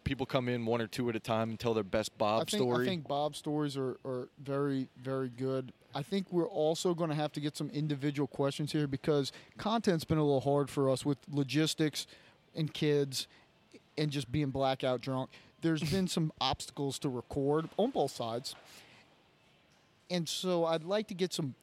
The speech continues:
Speaker 2: some, some bonus episodes. Get, get, tell me, get some
Speaker 1: Bank some
Speaker 2: raw,
Speaker 1: content.
Speaker 2: raw stories. Get some Grant stories.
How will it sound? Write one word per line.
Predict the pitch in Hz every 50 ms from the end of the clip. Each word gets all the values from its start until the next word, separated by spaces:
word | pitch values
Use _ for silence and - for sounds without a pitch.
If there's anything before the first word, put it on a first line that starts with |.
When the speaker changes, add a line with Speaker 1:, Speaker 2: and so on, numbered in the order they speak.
| _ -
Speaker 2:
some, | - - - 156 143 - _ _ _ _ _ _ _ - -
some | 220 226 247 202 170 147 131
bonus | - 160 165 165 165 147 -
episodes. | 139 127 117 - 123 - 135 120 117 113
Get, | - 165 185 190 - 147
get, | - 151 - _ - - - -
tell | - 214 214
me, | 208 196
get | - 156 214 214 -
some | 147 147
Speaker 1:
Bank | 151 143
some | 139 147
Speaker 2:
raw, | 147 156 160 - 135 143
Speaker 1:
content. | 143 - 165 156 156 160
Speaker 2:
raw | 165 170 180 185 180
stories. | - - - - - 170 170 170 165 165 165 165 165 165 165 151 - - - - - - - - _ -
Get | 170 175 -
some | - 185 165
Grant | 139 - 147 147 147 151 151 147 -
stories. | - - - 160 147 147 147 143 143 143 143 135 -